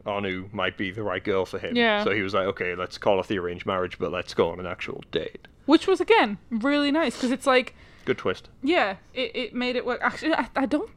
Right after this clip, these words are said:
Speaker 2: I don't, like, now that I think about it, I'm not sure whether they did stay together, 'cause I think she
Speaker 1: I
Speaker 2: had to move
Speaker 1: genuinely
Speaker 2: to
Speaker 1: can't
Speaker 2: London
Speaker 1: remember.
Speaker 2: for work.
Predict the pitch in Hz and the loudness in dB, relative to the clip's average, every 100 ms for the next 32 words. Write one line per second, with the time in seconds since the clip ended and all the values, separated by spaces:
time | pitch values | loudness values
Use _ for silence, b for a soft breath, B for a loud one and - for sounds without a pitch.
0 | - 277 339 349 - 240 269 240 262 311 | -4 0 0 -2 -4 2 4 4 4 4
1 | 320 302 294 247 185 220 247 - 269 262 | 4 2 0 2 4 4 2 0 0 2
2 | 240 247 247 - - 294 311 330 320 247 | 2 2 -2 -6 -8 -6 -4 -4 -2 -4
3 | 240 269 - - 262 277 277 - 247 247 | -2 -2 -2 0 2 2 0 2 0 2
4 | 269 220 254 254 233 - 190 226 202 - | 2 4 2 2 0 -2 2 2 2 -2
5 | - | -12